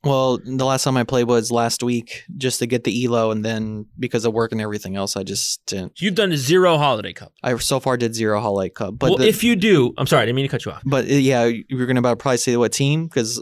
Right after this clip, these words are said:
Speaker 1: I was talking about this with Artemis.
Speaker 2: No, I'm just gonna say you're gonna see a lot of Double Charm, and you're gonna see a lot of Double Counter users.
Speaker 1: Yeah. Uh, I mean, I'm surprised to say Double Charm, but, um, surprised, not surprised, but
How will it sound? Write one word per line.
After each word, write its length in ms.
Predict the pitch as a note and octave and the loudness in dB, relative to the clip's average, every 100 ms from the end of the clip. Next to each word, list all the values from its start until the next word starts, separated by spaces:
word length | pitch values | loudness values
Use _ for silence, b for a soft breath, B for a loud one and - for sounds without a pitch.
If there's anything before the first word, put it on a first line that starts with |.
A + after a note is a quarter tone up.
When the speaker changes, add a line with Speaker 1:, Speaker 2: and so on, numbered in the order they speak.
| - | -2
Speaker 1:
I 40 | |
was 140 | B2 A#2 | -2 0
talking 180 | C#3 | 0
about 200 | B2+ A#2+ | 2 0
this 180 | A2+ A2 | 0 0
with 180 | A2 - | -2 -2
Artemis. 560 | - B2+ A#2+ A2 - - | -2 0 0 -2 -2 -4
Speaker 2:
No, 300 | D3+ F#3+ A#3 | -2 2 4
I'm 140 | F#3+ F#3 | 4 2
just 140 | F3+ | 0
gonna 100 | G3 | -2
say 120 | E3 E3 | 0 0
you're 160 | D#3+ | 2
gonna 120 | F3 D#3+ | 0 2
see 100 | D3+ | 2
a 40 | |
lot 120 | C#3 | 2
of 80 | B2+ | 2
Double 180 | C3 B2+ | 0 -2
Charm, 300 | - F#3 A3 | 0 0 0
and 20 | |
you're 100 | C#3 | -2
gonna 140 | C3 C3 | -4 -6
see 160 | B2+ | -2
a 60 | A#2+ | 0
lot 160 | A#2+ | 0
of 80 | B2+ | 0
Double 200 | B2+ B2 | -2 -4
Counter 300 | A#2 A#2 F#2 | -6 -8 -8
users. 320 | E2+ F2 - - | -14 -18 -20 -8
Speaker 1:
Yeah. 280 | B2 G#2+ A2+ G3 - | -4 -4 -6 -14 -4
Uh, 380 | D#3 E3 D#3+ - | 0 0 -2 -2
I 80 | D#3 | 0
mean, 140 | E3+ | 2
I'm 60 | D#3+ | 2
surprised 340 | C#3 F3 G3+ | 0 0 0
to 60 | B2 | 0
say 200 | - B2 | 0 0
Double 260 | A#2+ A2 | 0 -2
Charm, 340 | G2+ C3 A#2 G#2 | -2 0 0 -2
but, 220 | G2+ F2 - | -4 -6 -8
um, 340 | A2+ G#2 G2 | -6 -6 -6
surprised, 360 | B2+ - D3+ A2+ | -10 -2 -2 0
not 140 | A#2 | -2
surprised, 460 | G2+ G#2 G#2 F#2+ - | -2 -4 -6 -6 -6
but 240 | A2+ G#2 | -4 -4